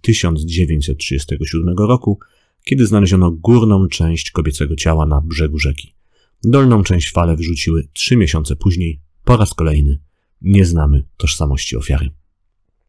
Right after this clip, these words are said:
W czerwcu tysiąc dziewięćset trzydziestego siódmego roku nastolatek znalazł ludzką czaszkę pod jednym z mostów w mieście. Niedaleko były torby z resztą szkieletu. Udało się zident-,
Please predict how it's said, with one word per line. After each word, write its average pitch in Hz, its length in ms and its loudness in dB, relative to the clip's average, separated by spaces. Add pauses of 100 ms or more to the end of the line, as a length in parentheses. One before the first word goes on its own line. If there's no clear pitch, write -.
(800)
W - 80 -10
czerwcu 165 380 0
tysiąc 95 300 2
dziewięćset 110 340 2
trzydziestego 95 340 -2
siódmego 90 380 0
roku 101 260 2
nastolatek 92 680 2
znalazł 82 380 -4
ludzką 90 360 -2
czaszkę 90 420 -2
pod 76 200 -4
jednym 80 340 -2
z 76 100 -6
mostów 76 420 -4
w 76 60 -10
mieście. 78 420 -4 (520)
Niedaleko 104 380 4
były 82 220 2
torby 82 320 0
z 78 60 -4
resztą 76 300 -2
szkieletu. 71 420 -4 (640)
Udało 117 320 4
się 98 120 2
zident-, 85 340 0